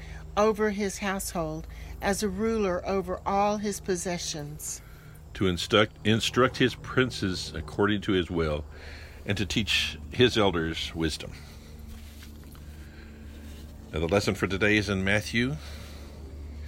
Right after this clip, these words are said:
Speaker 2: chapter eighteen, verse ten through twenty. "Take care that you do not despise one of these little ones, for I tell you,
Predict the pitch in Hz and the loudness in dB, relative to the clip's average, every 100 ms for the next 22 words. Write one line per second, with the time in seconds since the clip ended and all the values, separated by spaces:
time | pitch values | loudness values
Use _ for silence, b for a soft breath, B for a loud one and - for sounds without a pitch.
0 | B B B B B B B B B B | B B B B B B B B B B
1 | B B - 101 95 98 92 - 104 101 | B B 2 4 4 4 2 2 0 0
2 | 78 73 - - 92 92 90 - 73 67 | 0 -2 -2 -2 -2 -2 -4 -2 -4 -4
3 | B B B B B B B B - - | B B B B B B B B -12 -12
4 | - - - B B B B - 156 165 | -12 -12 -12 B B B B 6 6 6
5 | - 120 113 95 - 113 101 92 101 - | 6 8 8 2 0 0 2 2 2 0
6 | 85 - 92 87 80 78 76 92 85 87 | -6 -2 0 2 0 -2 -2 0 0 -2
7 | 82 90 87 78 82 82 - - - - | 0 0 2 0 -2 -4 -6 -8 -12 -4
8 | 78 80 - 110 92 67 | -2 0 2 2 2 -2